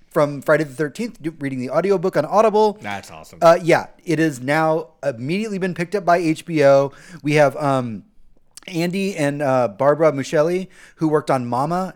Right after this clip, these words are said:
Speaker 1: and both
Speaker 2: Ooh.
Speaker 1: It, uh, both It movies,
Speaker 2: Oh, okay.
Speaker 1: coming into work on this. And Andy's actually gonna be directing the pilot episode.
Speaker 2: Cool.
Speaker 1: Like, it, like,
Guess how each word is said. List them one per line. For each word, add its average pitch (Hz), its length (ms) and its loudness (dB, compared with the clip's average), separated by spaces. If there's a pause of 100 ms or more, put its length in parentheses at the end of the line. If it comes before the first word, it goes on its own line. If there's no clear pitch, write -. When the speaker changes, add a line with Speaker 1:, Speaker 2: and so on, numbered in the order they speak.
Speaker 1:
and 131 360 -2
both 139 220 0
Speaker 2:
Ooh. 104 80 -8
Speaker 1:
It, 147 240 -2
uh, 127 200 -2
both 147 300 -4
It 147 200 -6
movies, 202 480 -8
Speaker 2:
Oh, 131 160 -8
okay. 165 260 -10 (160)
Speaker 1:
coming 165 240 -2
into 156 180 -2
work 135 220 -2
on 175 140 -4
this. 208 260 -8 (400)
And 151 300 0
Andy's 170 340 -2
actually 160 240 0
gonna 147 160 -4
be 135 120 -6
directing 131 420 -4
the 127 80 -2
pilot 135 480 -8
episode. - 520 -20 (600)
Speaker 2:
Cool. - 360 -20
Speaker 1:
Like, 123 140 -6 (140)
it, 156 140 -6
like, 147 200 -4